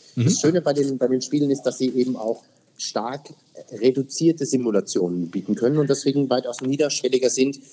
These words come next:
Speaker 2: und von allen nutzbar. Also Flugsimulatoren sind ja,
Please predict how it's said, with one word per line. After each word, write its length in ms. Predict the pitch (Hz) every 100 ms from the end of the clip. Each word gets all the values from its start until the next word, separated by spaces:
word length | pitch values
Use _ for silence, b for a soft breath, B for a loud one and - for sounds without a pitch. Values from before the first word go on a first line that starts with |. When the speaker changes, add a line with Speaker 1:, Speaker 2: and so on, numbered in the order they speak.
| B B
Speaker 2:
und 160 | 127 123
von 320 | - 131 131
allen 420 | 113 123 131 131
nutzbar. 560 | 120 123 - - 82 -
Also 240 | 113 117 123 - _ _ -
Flugsimulatoren 1080 | - - - 147 165 - 156 131 123 127 127
sind 200 | 123 117
ja, 140 | 107